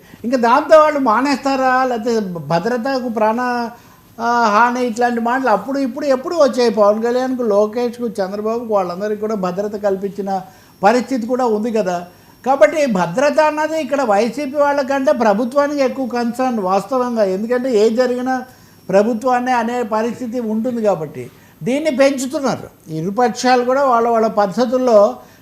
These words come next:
మీ వాళ్ళు తోచుకొస్తున్నారు కాబట్టి మేము భద్రత కల్పించలేము,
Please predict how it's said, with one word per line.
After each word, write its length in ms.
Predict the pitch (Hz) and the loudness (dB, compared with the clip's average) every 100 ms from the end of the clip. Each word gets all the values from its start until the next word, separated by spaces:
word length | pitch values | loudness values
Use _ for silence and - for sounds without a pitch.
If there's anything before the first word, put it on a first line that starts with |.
| 190 | -2
మీ 140 | 226 | 4
వాళ్ళు 320 | 262 262 277 | 6 6 4
తోచుకొస్తున్నారు 800 | 254 269 254 269 262 262 269 262 | 4 2 2 0 -2 -2 -4 -2
కాబట్టి 360 | 247 254 254 269 | -2 -2 0 0
మేము 240 | 254 240 | 0 4
భద్రత 300 | 220 226 247 | 4 4 0
కల్పించలేము, 1000 | 240 233 226 240 226 247 240 233 240 | 0 0 2 0 2 2 4 2 -2